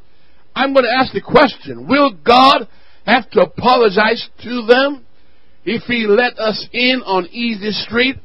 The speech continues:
I don't believe God ever apologized to anybody. I believe God have the same plumb line in this local church like he had on the day of Pentecost. The requirement is not watered down, it is not altered,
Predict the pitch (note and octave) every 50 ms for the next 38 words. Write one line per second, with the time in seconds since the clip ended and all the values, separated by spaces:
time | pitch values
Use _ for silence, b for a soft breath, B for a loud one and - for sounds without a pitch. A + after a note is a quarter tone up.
0 | - - - E3+ G#3+ A#3 B3 A#3 F#3+ E3+ D#3 D#3+ F3 G3 F#3+ D#3+ D3 - C4 A3
1 | F#3 D3 - - F#3 G3 F3 E3+ F3 D#3 - A3 A#3 G#3 A3 A3 - A#3+ G#3+ G#3
2 | F#3+ - - G#3+ A3 B3 - - A#3 E3 A#2 F#2 - - - - - - - -
3 | - - - - - - - - - - - - - - - - - G#3+ B3+ C4
4 | A#3+ G3 A#3 A3 A3 G3+ F3 C#3+ C3+ G#3 A3+ A3+ A#3 B3 C#4 C4 G3+ - - -
5 | - - A3 A3 G3+ E3 E3 D#3 - - - - A#3+ B3 B3 C4 C4 C4+ C#4+ D4
6 | D4 C#4+ C#4+ A#3+ - - - - - - - - - - - C#4 C4+ B3 G3 F3
7 | E3+ D#3+ D#3+ E3 F#3+ A3 B3 B3 G#3 - - - - - - - - - B3 A#3+
8 | A#3+ A#3+ A3 G#3 A3 C4 C4+ - - G3 A3+ C4 D4 C4 - - B3+ A#3+ G#3+ -
9 | - G3+ F3 D#3 D#3 F3 A3 - - - - - - - - - - - - -
10 | G3 G#3 G#3 - - F#3 F3+ D#3 D#3+ G#3+ B3 C4 B3 A#3+ A3+ G#3 G3+ F#3 G3+ A3
11 | A3 A#3 - - - - C4 C4+ B3 A3 - - G3+ F3 - D3 D3 B2 - -
12 | - - - - - - - - - - - - - - - - - - - -
13 | - - - - - - - - - - - A3+ A#3 A3+ - - G3+ B3+ C#4 D4
14 | D4 D4 D4+ D#4 D#4+ D#4+ D4 B3 A#3 G3 D#3+ F3+ B3+ C#4 C4+ - A#3+ A#3 A#3+ C4
15 | C#4 C#4+ C4+ C4+ C4 A#3+ A3 B3+ C4 C4 C4 A#3+ G#3+ - G3+ G#3+ G3+ G3+ G#3 G3+
16 | - G#3+ A#3+ B3 C4 C4 - A3 C4 C4 B3+ A3